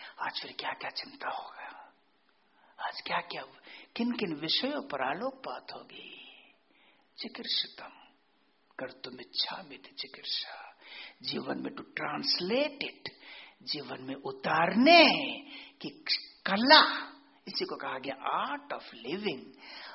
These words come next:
Art of living अर्थात जीवन में जो कुछ भी आध्यात्मिकता के बारे में हमने सुनी, सीखी, समझी, जानी, उसको उतारने में बखूबी लाना।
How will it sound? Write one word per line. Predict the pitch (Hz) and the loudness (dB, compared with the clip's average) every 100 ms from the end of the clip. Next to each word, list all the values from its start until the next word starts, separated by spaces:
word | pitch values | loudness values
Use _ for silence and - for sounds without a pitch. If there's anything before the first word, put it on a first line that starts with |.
| - 226 | -2 2
Art | 269 269 165 | 2 0 -2
of | - 143 | -2 -6
living | 135 127 | -6 -6
अर्थात | 123 - - 117 | -8 -8 -10 -8
जीवन | - 120 117 113 | -8 -8 -10 -8
में | 131 202 285 254 139 - - - - | -2 4 6 4 0 -8 -14 -14 -2
जो | 180 233 | 0 2
कुछ | 247 185 | 0 -2
भी | 151 147 | 0 2
आध्यात्मिकता | 131 135 139 147 147 147 214 247 269 220 | 2 0 -4 -2 -2 -2 -8 -6 -6 -6
के | - 135 | -6 -6
बारे | 123 127 123 | -2 -2 -4
में | 123 | -6
हमने | 120 123 123 | -6 -4 -4
सुनी, | 120 - 131 165 240 262 160 | -6 -8 -4 -2 0 0 -2
सीखी, | 135 - 165 196 - - 302 277 | -4 -2 0 -2 -4 -6 -4 -4
समझी, | - - 143 175 190 226 285 262 151 131 | -6 -6 -4 -4 -6 -4 -4 -2 -4 -6
जानी, | 131 135 185 277 370 339 165 - - - - | -2 0 0 0 0 0 0 -4 -12 -16 -8
उसको | - - - | -8 -8 -12
उतारने | - - - 117 117 113 | -16 -12 -10 -10 -12 -12
में | 139 196 139 | -10 -6 -2
बखूबी | 135 - 151 143 254 233 | -2 -4 -4 -4 -4 -6
लाना। | - - - - - - - | -6 -10 -12 -14 -14 -18 -20